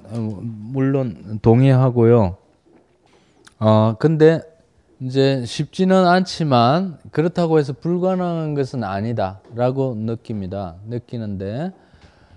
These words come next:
어, 우선은 이제 예를 들면 가족 구성원 중에도 부모가 자녀에게 예를 들어 대안학교를 강요할 수 없죠.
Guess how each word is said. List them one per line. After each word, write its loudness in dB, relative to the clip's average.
어, -2
우선은 -4
이제 -2
예를 0
들면 -4
가족 -2
구성원 -6
중에도 -6
부모가 2
자녀에게 -2
예를 0
들어 2
대안학교를 2
강요할 2
수 -2
없죠. -2